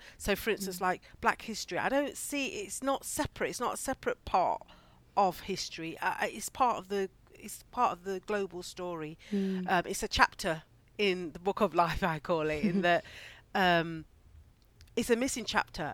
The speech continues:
Speaker 1: And I think as researchers, our goal should be to help put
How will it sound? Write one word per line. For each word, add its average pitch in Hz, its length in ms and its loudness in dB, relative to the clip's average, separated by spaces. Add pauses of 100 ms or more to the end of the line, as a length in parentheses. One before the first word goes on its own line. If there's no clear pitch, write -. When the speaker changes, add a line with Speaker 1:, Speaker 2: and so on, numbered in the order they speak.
Speaker 1:
And 185 140 -2
I 180 40 0
think 214 360 -4
as 208 200 -4
researchers, 185 920 -6
our 170 440 -4 (260)
goal 214 380 -4
should - 300 -10
be 160 280 -8
to 175 100 -10
help 202 480 -2 (680)
put - 220 -6